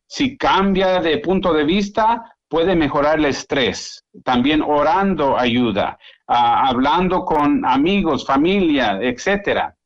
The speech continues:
Todo eso ayuda a aliviar el estrés, pero cuando eso no es suficiente, sí hay algo natural que Dios ha puesto en, en este mundo que uno puede usar. Ese, esa sustancia es una plantita,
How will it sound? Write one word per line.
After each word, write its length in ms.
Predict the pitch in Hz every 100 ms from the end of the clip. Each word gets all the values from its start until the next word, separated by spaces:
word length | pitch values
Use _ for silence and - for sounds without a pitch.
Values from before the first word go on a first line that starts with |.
| _ _
Todo 340 | - 214 214 208
eso 220 | 202 208
ayuda 360 | 175 175 185 175
a 60 | 143
aliviar 360 | 139 139 156
el 120 | 156
estrés, 440 | 147 147 185 127 - -
pero 540 | 254 233 131 120 120 - _
cuando 320 | - 143 143 165
eso 180 | 185
no 160 | 190 190
es 80 | 190
suficiente, 1040 | 175 156 143 - 220 226 - 165 160 - _ -
sí 360 | - 175 196
hay 200 | 165 180
algo 600 | 151 165 180 170 175 170
natural 880 | 147 135 123 131 123 131 180 277 233 -
que 720 | 139 123 117 110 101 120 113
Dios 340 | 120 147 156
ha 120 | 156 147
puesto 480 | 151 147 165 147
en, 300 | 127 127 131 - - - -
en 140 | 123
este 280 | 143 - 147
mundo 440 | 135 147 170 226 -
que 380 | - 131 - _
uno 360 | 156 170 185 185
puede 240 | 208 147
usar. 520 | 156 151 214 185 101 - _ - -
Ese, 840 | - 160 - 196 190 185 180 165 143
esa 200 | 151 180
sustancia 880 | - 147 185 208 202 147 151 190 160
es 220 | 131 127
una 220 | 165 185
plantita, 800 | 180 165 143 151 139 170 254 -